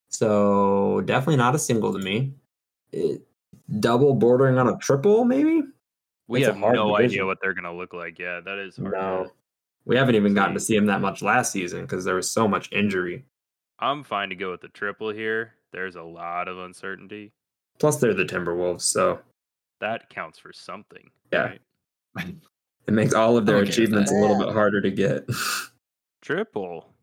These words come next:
Speaker 3: Do it.
Speaker 4: All right.
Speaker 3: Do anything from Josh this week? Is he still alive?
Speaker 4: He is still alive 'cause he opened my Snap. At least somebody with his phone is still alive because he opened my Snapchat asking,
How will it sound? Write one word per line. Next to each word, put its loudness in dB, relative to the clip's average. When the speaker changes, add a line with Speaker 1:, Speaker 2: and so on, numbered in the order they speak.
Speaker 3:
Do -2
it. -6
Speaker 4:
All -16
right. -10
Speaker 3:
Do -8
anything -2
from -4
Josh -6
this -6
week? -6
Is -10
he -6
still -6
alive? -6
Speaker 4:
He -8
is 0
still -2
alive 0
'cause -10
he -10
opened -4
my -4
Snap. -6
At -2
least -8
somebody -4
with -6
his -10
phone -4
is -8
still 0
alive 0
because -16
he -14
opened -6
my -8
Snapchat -6
asking, -8